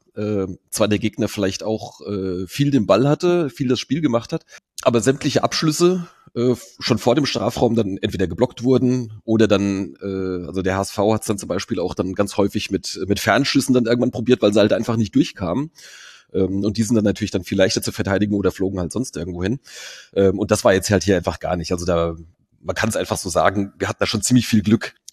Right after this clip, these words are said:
dass da halt nicht mehr aufs Tor kam und, äh, äh, dann nicht an, an Stritzel auch noch vorbeiging. Also das, äh, ist vielleicht so ein,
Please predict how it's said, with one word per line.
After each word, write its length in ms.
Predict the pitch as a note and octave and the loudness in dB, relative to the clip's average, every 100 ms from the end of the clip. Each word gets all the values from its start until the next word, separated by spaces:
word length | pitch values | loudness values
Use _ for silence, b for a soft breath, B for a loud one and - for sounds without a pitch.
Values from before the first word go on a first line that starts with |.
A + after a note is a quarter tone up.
| - | -4
dass 160 | F#2 | -2
da 100 | G2+ | 0
halt 180 | F2+ F#2 | 0 0
nicht 180 | G2+ - | -2 0
mehr 320 | F#2+ F#2 F2+ | 2 2 2
aufs 220 | G#2 - | 0 0
Tor 240 | - G2 C3 | 0 2 2
kam 540 | C#3+ B2 B2+ C3+ B2+ | 2 4 4 4 -2
und, 560 | - A2 A2+ F#2+ - G2 | -2 0 0 0 -6 -6
äh, 560 | G2+ G#2 G2 F#2+ G2 F#2 - _ - | -2 -2 0 -2 -2 -6 -12 _ -8
äh, 280 | F#2 F2+ F2 | -4 -2 2
dann 140 | G#2 | 4
nicht 160 | A2+ G2 | 4 2
an, 140 | F#2 | 0
an 120 | E2+ | -4
Stritzel 300 | - G#2+ - | -4 -4 -2
auch 80 | E2+ | -4
noch 120 | F#2+ | -4
vorbeiging. 520 | - D#2+ E2 F2+ D2+ | -4 -4 -4 -4 -4
Also 140 | F2 E2+ | -6 -4
das, 440 | F2+ - - - B1+ | -6 -4 -8 -8 -6
äh, 280 | E2+ E2+ D#2 - | -6 -6 -8 -14
ist 160 | G2+ - | -12 -2
vielleicht 220 | F#2 E2+ | 0 0
so 100 | - | -2
ein, 100 | E2+ | -6